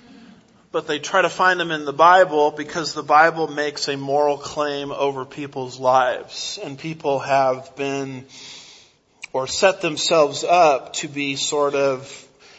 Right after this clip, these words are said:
people that try to find violations of the Bible, contradictions of the Bible in the Bible, because they, they think if they can find a contradiction, then, "Oh my goodness, I'm, I'm delivered. I don't have to believe what it says."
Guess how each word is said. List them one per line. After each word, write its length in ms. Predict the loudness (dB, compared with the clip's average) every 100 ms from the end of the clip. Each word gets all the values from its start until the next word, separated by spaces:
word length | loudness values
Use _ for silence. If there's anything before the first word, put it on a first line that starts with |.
| _ _ _ _ _ _ _ _
people 300 | -6 2 4
that 140 | 4 0
try 200 | 4 4
to 100 | 4
find 320 | 0 -2 2
violations 840 | 4 6 6 6 2 0 -6 -6
of 140 | -6 -6
the 60 |
Bible, 460 | 0 2 2 0 -4
contradictions 880 | -4 -4 -2 -4 -6 -8 -10 -12 -12
of 100 | -10
the 80 | -2
Bible 540 | 2 4 2 0 -2
in 220 | -4 -8
the 80 | -4
Bible, 400 | 2 4 2 -2
because 340 | -6 -8 -10
they, 120 | -8 -10 -10
they 120 | -8 -4
think 280 | -4 -2
if 80 | -2
they 100 | -4
can 140 | -6 -4
find 240 | -2 -2
a 40 |
contradiction, 800 | -4 -4 -6 -4 -4 -4 -6 -8 -12 -20 _ _ _ _ _ _ _ _ _ _ _ _ _ _ -12
then, 140 | -6
"Oh 160 | 0 0
my 100 | 0
goodness, 400 | -2 -2 -4 -4
I'm, 180 | -4 -4
I'm 220 | -6 -6
delivered. 380 | -4 -4 -2 -4
I 80 | -4
don't 160 | -6
have 160 | -8 -10
to 200 | -10 -10 -12 -20 -12
believe 280 | -8 -6 -4
what 100 | -6
it 140 | -6
says." 520 | -8 -10 -10 -12 -14